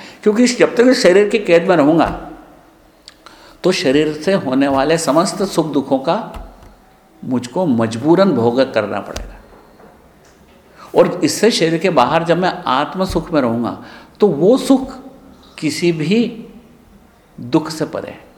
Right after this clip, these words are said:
और उसी का नाम है आनंद, जो शिव का आनंद था, जो हमने शुरू में समझा था आज। वो शिव का आनंद आत्मा का आनंद है, जहाँ पर कि किसी तरह का उसका विलोम ही नहीं,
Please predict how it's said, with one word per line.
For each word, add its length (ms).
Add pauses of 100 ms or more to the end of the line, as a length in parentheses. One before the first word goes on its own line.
(220)
और 80
उसी 220
का 140
नाम 220
है 80
आनंद, 420 (960)
जो 100
शिव 240
का 120
आनंद 420
था, 80
जो 160
हमने 180
शुरू 240
में 80
समझा 360
था 60
आज। 200 (640)
वो 60
शिव 260
का 120
आनंद 640 (360)
आत्मा 360
का 120
आनंद 320
है, 80 (960)
जहाँ 300
पर 120
कि 420 (720)
किसी 200
तरह 260
का 340
उसका 240
विलोम 360
ही 160
नहीं, 240